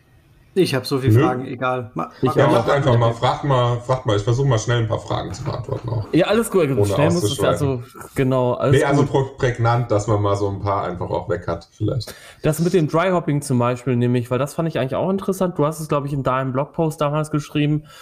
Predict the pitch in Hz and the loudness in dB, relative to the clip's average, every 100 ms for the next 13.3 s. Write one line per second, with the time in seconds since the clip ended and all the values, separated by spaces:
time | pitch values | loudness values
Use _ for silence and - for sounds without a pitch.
0 | - - 131 - 139 - 135 131 120 131 | -12 -4 -4 -2 -4 0 0 2 2 2
1 | 123 - 120 117 127 127 104 110 - 110 | 2 0 0 2 2 2 2 -2 -4 -2
2 | 110 104 117 127 113 - 117 117 127 123 | 0 0 0 0 -2 0 0 0 0 2
3 | 117 151 147 139 127 127 135 127 127 - | 2 -2 -2 -2 0 0 0 -2 -2 0
4 | 156 156 165 156 156 147 139 143 156 151 | 0 0 2 4 4 2 2 0 0 0
5 | 151 151 127 135 127 131 127 220 - - | 2 4 2 2 2 2 2 -2 -12 -8
6 | - - - 139 147 190 196 175 165 160 | -8 -8 -6 -2 0 0 0 0 0 2
7 | 180 180 170 156 139 147 - 180 175 - | 2 0 -2 -4 -6 -8 -2 0 -2 -2
8 | 185 226 - 202 208 240 - - 523 - | -4 -4 -2 2 2 0 -6 -4 -4 -4
9 | - 302 - 330 - _ - - - - | -8 -8 -6 -6 -6 _ -20 -14 -4 2
10 | 466 466 403 101 110 120 127 135 - 131 | 4 4 2 2 2 4 4 4 4 2
11 | 117 127 131 - - 139 113 107 127 120 | 2 2 0 0 2 2 2 2 0 0
12 | 117 131 120 117 123 123 127 113 131 - | 0 2 2 2 2 2 4 2 -2 -6
13 | - 202 | -2 -2